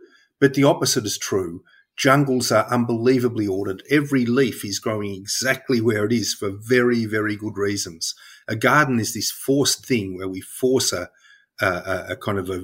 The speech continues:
a view on nature and everything is out of place. So, so if once you understand that incredible, uh, order of nature, it opens the door to an understanding of the beauty, I think,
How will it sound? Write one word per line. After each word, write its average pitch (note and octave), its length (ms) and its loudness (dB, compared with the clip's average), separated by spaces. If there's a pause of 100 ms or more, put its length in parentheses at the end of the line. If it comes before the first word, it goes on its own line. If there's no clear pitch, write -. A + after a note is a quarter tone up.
(100)
a G2 140 0
view C3 340 6
on G#2+ 160 -2
nature G2 360 -4
and F#2+ 120 -8
everything B2+ 280 2
is G2 120 -2
out F2+ 140 -4
of - 100 -12
place. - 440 -8 (640)
So, G#2+ 380 2 (300)
so - 300 0
if B2 240 2
once C#3+ 240 2
you C#3+ 80 0
understand A#2 560 0
that G2 260 -2 (120)
incredible, G#2 880 -2 (220)
uh, F#2 220 -6 (460)
order A#2+ 380 6 (100)
of G2 120 -6
nature, F#2+ 400 -6
it F#2+ 80 -10
opens A2+ 420 0
the G#2+ 80 -4
door G#2 360 -2
to F#2+ 160 -4
an F#2+ 80 -6
understanding F#2+ 640 -8
of F2 140 -14
the - 80 -12
beauty, C3+ 420 -4
I - 100 -14
think, - 340 -18